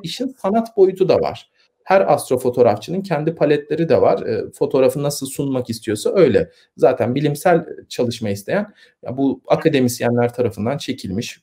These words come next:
bu işin profesyoneli ola-, olanlar tarafından işlenmiş fotoğraflar da var elbet. Ancak, e, benim fotoğraflarımda orijinal renkler de var. Hubble palet kullandıklarım da var.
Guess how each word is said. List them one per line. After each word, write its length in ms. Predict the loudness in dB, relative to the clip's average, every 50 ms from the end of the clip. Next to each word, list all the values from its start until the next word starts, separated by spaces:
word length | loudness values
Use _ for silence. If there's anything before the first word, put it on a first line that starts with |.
| _ _ -20 -18 -8
bu 160 | -2 0 0
işin 220 | 0 0 -4 -8 -8
profesyoneli 800 | -4 -2 -2 0 2 0 0 0 0 -4 -4 -4 -2 2 4 4
ola-, 400 | 6 6 6 6 6 4 2 _ -2
olanlar 500 | 2 2 2 2 2 0 0 -2 -2 -4
tarafından 580 | -6 -6 -6 -6 -6 -8 -8 -6 -8 -8 -12 _ _ _ _ _ _ _ _ -10
işlenmiş 540 | -8 -8 -4 -2 0 0 0 0 -2 -2 2
fotoğraflar 680 | 2 2 6 6 6 6 4 2 0 -4 -4 -2 -2
da 140 | -2 2 4
var 140 | 4 4
elbet. 480 | 4 2 2 0 2 0 0 0 -2 _ _ _ _ _ _ _ _ -6 -4
Ancak, 400 | -2 -2 0 -2 -2 -4 -4 -6
e, 400 | -4 -2 -2 -2 -2 -4 0 2
benim 200 | 4 4 4 4
fotoğraflarımda 840 | 2 0 2 4 4 4 4 2 2 0 0 2 2 2 0 0 0 0 -10 _ -8 2
orijinal 500 | 6 6 6 6 4 2 2 2 2 4
renkler 460 | 2 2 2 2 0 0 0 2 0
de 100 | 0 2
var. 240 | 2 0 -2 -4 -10 _ _ _ _ _ _ -12
Hubble 480 | -10 -8 0 0 4 4 4 2 4 2
palet 260 | 4 4 4 4 2
kullandıklarım 720 | -2 0 0 0 0 0 -4 -2 0 0 0 0 0 -2
da 60 | -2
var. 180 | -2 -2 -2